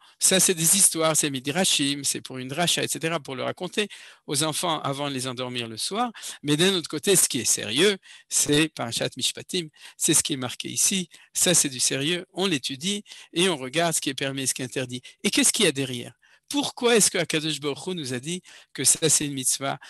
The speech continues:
Et pourquoi il nous a dit que ça c'est une avéra et que ça c'est interdit et que ça c'est permis ? C'est parce que tout cela est lié au projet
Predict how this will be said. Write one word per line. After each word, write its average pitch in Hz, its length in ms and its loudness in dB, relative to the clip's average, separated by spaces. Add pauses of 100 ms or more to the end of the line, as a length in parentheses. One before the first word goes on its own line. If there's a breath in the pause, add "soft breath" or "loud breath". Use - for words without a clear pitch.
(140 loud breath)
Et 185 100 2
pourquoi 220 240 0
il 220 80 2
nous 180 140 0
a 165 60 4
dit 175 140 0
que 151 100 -2
ça 143 240 4
c'est 143 180 2
une 139 200 -6
avéra 131 400 -2 (260 loud breath)
et 143 80 -2
que - 60 0
ça 151 100 4
c'est 151 140 4
interdit 143 500 0
et 135 80 0
que - 80 -2
ça 139 140 0
c'est 135 140 -2
permis ? 123 420 -6 (240 loud breath)
C'est - 160 0
parce 139 200 0
que 143 120 -6
tout 202 240 -6
cela 143 520 -2
est 135 120 -2
lié 131 420 -4
au 131 100 -8
projet 127 540 -6